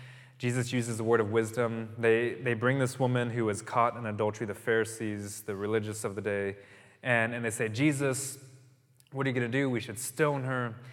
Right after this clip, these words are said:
And, and what does Jesus say? He says, "He who's without sin, cast the first stone." And that's the word of wisdom. And they all drop their stones and,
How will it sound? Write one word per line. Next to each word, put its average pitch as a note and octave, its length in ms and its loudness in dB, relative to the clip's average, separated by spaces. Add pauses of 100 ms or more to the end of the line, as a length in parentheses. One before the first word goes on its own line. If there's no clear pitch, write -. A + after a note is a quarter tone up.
(220)
And, A2+ 400 -6
and A#2+ 160 -6
what A#2+ 120 2
does A2+ 80 -4
Jesus A#2+ 300 -4
say? D#3+ 200 -2
He A#2+ 120 -4
says, G#2 720 -6 (560)
"He B2 240 -4
who's A2 260 -6
without G#2 320 -4
sin, G2 380 -8
cast G2+ 260 -10
the - 60 -14
first F#2 280 -12
stone." F#2 280 -16 (420)
And G2 80 -10
that's F#2+ 140 -10
the G#2 60 -6
word G2 180 -4
of F#2+ 100 -4
wisdom. F#2 380 -10 (500)
And F#2+ 280 -8
they F#2+ 80 -2
all G2 140 -2
drop F#2 260 -8
their F2+ 100 -12
stones F#2+ 320 -12
and, F2 180 -16